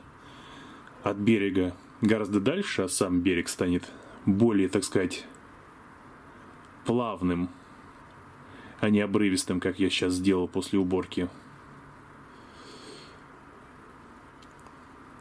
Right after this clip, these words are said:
Но, что поделать, это издержки. Так сказать, природа подстраивается под ее обитателей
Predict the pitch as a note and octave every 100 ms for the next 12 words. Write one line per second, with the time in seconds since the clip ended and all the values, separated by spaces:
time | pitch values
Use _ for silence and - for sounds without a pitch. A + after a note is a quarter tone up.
0 | - - - - - - - - - G2+
1 | F3 G3 - - - - A2 G#2 C#3+ D3
2 | A2 G#2+ G2 F#2+ A2+ C#3 - D#3+ D#3 -
3 | - - G#2+ - G#2 F#2 - G2+ G2+ C3+
4 | C#3 C3+ B2 - - - - - - -
5 | - - - - - - - - - -
6 | - - - - - A2 - A2 A#2 A#2+
7 | A#2+ A#2+ G2+ G2 F#2+ F#2+ G#2 G2 - F2+
8 | - F2+ F2